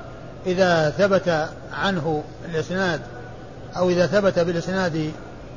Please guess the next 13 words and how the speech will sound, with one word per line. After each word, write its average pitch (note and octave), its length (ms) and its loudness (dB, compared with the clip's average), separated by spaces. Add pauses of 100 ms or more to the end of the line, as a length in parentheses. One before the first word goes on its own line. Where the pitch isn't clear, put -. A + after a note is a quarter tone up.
(240)
عنه F3 360 2
إلى E3+ 180 4
رسول F3+ 300 0
الله E3+ 300 4
صلى E3 220 0
الله - 20 2
عليه D#3+ 120 2
وسلم، G3 480 2
أنه A3+ 280 0
يعتبر F#3 500 4 (720)
وأنه F3+ 680 6 (320)
يعول F3+ 680 6
عليه، F#3 400 4